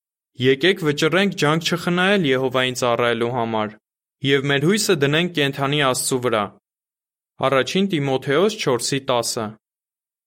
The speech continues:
Հիշենք, թե նա ինչպես օրհնեց Հոբին։ Դա ցույց է տալիս, որ մեր երկնային հայրը անչափ գորովալից է ու ողորմած։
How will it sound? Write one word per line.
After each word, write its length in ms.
Հիշենք, 380
թե 120
նա 140
ինչպես 420
օրհնեց 440
Հոբին։ 400
Դա 100
ցույց 320
է 80
տալիս, 380
որ 220
մեր 200
երկնային 520
հայրը 260
անչափ 440
գորովալից 640
է 80
ու 100
ողորմած։ 680